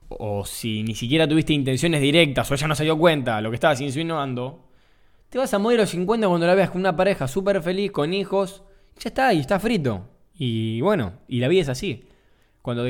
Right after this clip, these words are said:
cuando no le digas "te quiero, te amo" a tus padres, y ellos ya no estén más, ¿qué va a pasar? Te vas a deprimir, claro que te vas a deprimir, claro que te vas a deprimir, porque no probaste, no tomaste acción. ¿Qué hubiese pasado si no tomaste acción?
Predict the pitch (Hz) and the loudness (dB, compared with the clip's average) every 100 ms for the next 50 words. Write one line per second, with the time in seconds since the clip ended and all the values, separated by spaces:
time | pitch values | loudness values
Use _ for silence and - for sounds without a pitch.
0 | 135 143 135 175 202 214 175 160 147 196 | -4 -4 -2 2 4 4 4 2 4 6
1 | 175 131 156 165 143 135 160 139 131 127 | 6 4 2 0 -2 0 2 2 2 -4
2 | - 123 135 135 139 160 151 120 - - | -6 -6 -2 -4 -2 -4 -2 -4 -6 -18
3 | _ _ _ _ _ - 160 156 147 131 | _ _ _ _ _ -4 4 6 6 2
4 | 123 98 - - _ _ _ - 269 294 | 0 -2 -12 -20 _ _ _ -8 0 2
5 | 220 214 175 240 220 262 330 359 269 185 | 4 2 2 0 -2 4 6 8 4 4
6 | 175 180 175 151 156 151 131 131 294 240 | 4 4 2 -4 -4 -4 -6 -4 -2 0
7 | 165 160 156 139 143 143 131 131 185 233 | 0 0 -2 -2 0 0 0 0 2 0
8 | 190 202 185 185 - 107 90 - - - | 6 10 12 10 6 -8 -10 -16 -20 -20
9 | _ _ - 190 185 214 214 202 147 - | _ _ -4 0 2 2 4 2 0 4
10 | 208 185 120 92 - _ - - - - | 6 6 4 -6 -16 _ -20 -20 -20 -6
11 | 208 202 156 147 170 170 170 156 135 170 | -4 -4 -4 -4 -2 0 0 -4 -8 -8
12 | 175 233 262 190 220 226 226 202 - 175 | 2 6 6 4 4 6 4 2 4 4
13 | 139 110 | 4 0